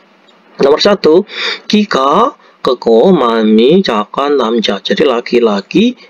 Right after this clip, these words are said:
yang ramah hatinya dan juga berbadan tinggi, itu nomor satu. Nomor dua, kinen cak jiman. Jadi kinen cak jiman, jadi maksudnya berbadan pendek, jelas ini salah ya.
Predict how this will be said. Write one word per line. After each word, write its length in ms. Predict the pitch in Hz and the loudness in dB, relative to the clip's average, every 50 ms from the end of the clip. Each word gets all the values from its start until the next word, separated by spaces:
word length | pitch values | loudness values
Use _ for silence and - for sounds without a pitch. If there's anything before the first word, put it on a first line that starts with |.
| _ - - | _ -6 -4
yang 400 | 120 131 147 175 196 196 214 208 | 0 0 2 2 4 4 4 4
ramah 480 | 170 139 135 123 120 117 117 156 196 | 2 0 -2 -2 -2 -2 -2 -2 -2
hatinya 1040 | 165 - 120 110 104 - - 117 110 107 104 101 95 95 95 98 98 113 156 208 254 269 - - - - _ | -2 -2 -4 -4 -6 -4 -2 0 2 4 4 2 2 0 0 0 0 0 0 -2 -4 -4 -10 -18 -20 -18 _
dan 240 | - - 120 117 113 | -4 -2 -2 -2 -2
juga 320 | - 120 107 - - - - | -2 -4 -2 -2 -4 -6 -4
berbadan 720 | - - 131 - - - 110 - - - 117 123 131 123 | -4 -2 -2 -2 -2 -2 -4 -4 -2 -4 -4 -4 -2 -2
tinggi, 400 | - 127 127 117 117 107 98 - | 0 0 2 2 2 0 0 0
itu 80 | - 120 | 0 0
nomor 240 | 107 98 101 98 | 0 0 0 -2
satu. 480 | 92 - 107 101 - - - 92 - - - - - - - - - - | -2 -2 -4 -6 -6 -2 -2 -2 -2 -2 -8 -10 -10 -10 -10 -6 -4 -2
Nomor 240 | 131 143 147 - - | 0 0 -2 0 0
dua, 560 | 202 220 190 143 120 110 117 131 180 233 247 - _ - - - _ _ - | 0 2 2 2 2 0 0 0 0 -2 -2 -4 _ -20 -20 -20 _ _ -12
kinen 880 | - - 185 190 202 196 170 135 131 135 151 180 202 220 233 247 262 - | -4 0 2 2 4 4 4 2 2 2 2 2 4 2 2 0 -2 -4
cak 320 | - - 143 147 - - | -4 -4 -4 -4 -6 -8
jiman. 560 | - - - - 107 107 110 110 101 101 107 | -6 -2 0 2 2 2 0 0 -2 -2 -4
Jadi 480 | - - 107 95 - - 117 143 180 - | -4 -4 -6 -4 -4 -4 -4 -4 -4 -2
kinen 400 | - 147 139 139 143 151 151 151 | -2 0 0 2 2 0 0 -2
cak 320 | - - 139 131 - - | -4 -4 -6 -6 -6 -8
jiman, 480 | - - 110 107 104 101 98 113 117 110 | -4 0 2 2 2 2 2 0 -2 -2
jadi 240 | - 101 95 127 123 | -4 -2 0 0 0
maksudnya 320 | 113 104 - 131 127 - | 0 0 -2 -2 -2 -2
berbadan 480 | - 101 - 110 104 - - 110 113 - | -4 -4 -2 -4 -4 -2 -4 -4 -4 -2
pendek, 320 | 113 107 101 98 117 123 | -2 0 0 0 0 0
jelas 320 | - - 113 104 98 - | 0 0 -2 -2 0 0
ini 80 | 120 120 | -2 0
salah 240 | - 113 117 117 101 | 0 0 -2 -2 -2
ya. 160 | 98 98 - | -2 -4 -4